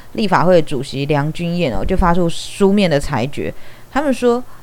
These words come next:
梁颂恒、刘小丽以及姚松炎等人一样被裁定宣誓无效，需要在十月十九号的时候重新宣誓。那既然立法会主席都已经说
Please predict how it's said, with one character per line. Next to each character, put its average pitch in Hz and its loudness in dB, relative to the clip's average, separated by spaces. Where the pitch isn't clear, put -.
梁 185 4
颂 220 4
恒、 156 0
刘 160 4
小 147 0
丽 165 0
以 - -2
及 143 -4
姚 160 6
松 190 2
炎 113 0
等 151 4
人 143 4
一 202 4
样 233 6
被 233 6
裁 165 2
定 175 0
宣 170 4
誓 170 4
无 127 2
效， - 0
需 - 0
要 330 6
在 262 6
十 - 0
月 262 8
十 190 4
九 170 4
号 180 4
的 160 4
时 151 0
候 160 4
重 175 4
新 185 6
宣 170 6
誓。 - 0
那 349 6
既 311 2
然 170 4
立 233 4
法 156 4
会 190 6
主 143 4
席 147 0
都 180 6
已 160 2
经 160 0
说 160 2